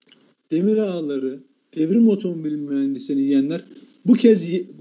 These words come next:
ba-, başarılı olamayacaklar kardeşim. Bak öyle güçlü bir, öyle güçlü bir toplumsal yapı var ki sen bakma. Aha en son ne oldu? Erkan Oğur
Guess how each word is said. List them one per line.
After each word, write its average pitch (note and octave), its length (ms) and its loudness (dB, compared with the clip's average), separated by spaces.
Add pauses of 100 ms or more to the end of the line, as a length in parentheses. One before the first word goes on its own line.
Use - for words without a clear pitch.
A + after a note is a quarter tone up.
ba-, E3+ 180 -4
başarılı D#3 340 0
olamayacaklar A#2 640 -4
kardeşim. G2+ 440 -14 (260)
Bak E3+ 200 -2 (160)
öyle B3+ 300 6
güçlü A3 420 2
bir, F#3+ 260 -2 (420)
öyle G#3 260 6
güçlü G3+ 360 -2
bir F3+ 160 -8 (100)
toplumsal F3 500 -6
yapı F3+ 200 -2
var A#3+ 180 -2
ki D3+ 60 -8
sen A3+ 260 0
bakma. A#3 360 -2 (360)
Aha G3 400 -2 (520)
en A3 180 4
son G#3 320 0
ne A3 60 0
oldu? G3 400 -2
Erkan F#3+ 340 -4
Oğur F#3+ 220 0